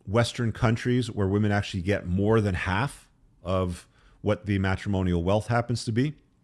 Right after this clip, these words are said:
So birth order is significant because firstborns and lastborns statistically always do better, right? So I'm a firstborn.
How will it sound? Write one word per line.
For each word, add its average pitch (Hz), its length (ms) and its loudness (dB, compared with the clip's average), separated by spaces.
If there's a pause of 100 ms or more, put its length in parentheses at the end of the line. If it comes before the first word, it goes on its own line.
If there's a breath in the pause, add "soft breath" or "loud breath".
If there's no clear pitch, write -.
(1200 soft breath)
So 110 460 6 (340)
birth 156 320 4
order 160 300 4
is 113 480 2
significant 107 680 0
because 101 540 0 (420 soft breath)
firstborns 160 560 2
and 127 80 2
lastborns 120 680 0 (200)
statistically 147 840 -2
always 101 400 2
do 92 140 -2
better, 80 320 -4 (920)
right? 98 280 0
So 101 320 0 (800)
I'm 135 140 6
a 131 40 2
firstborn. 127 600 0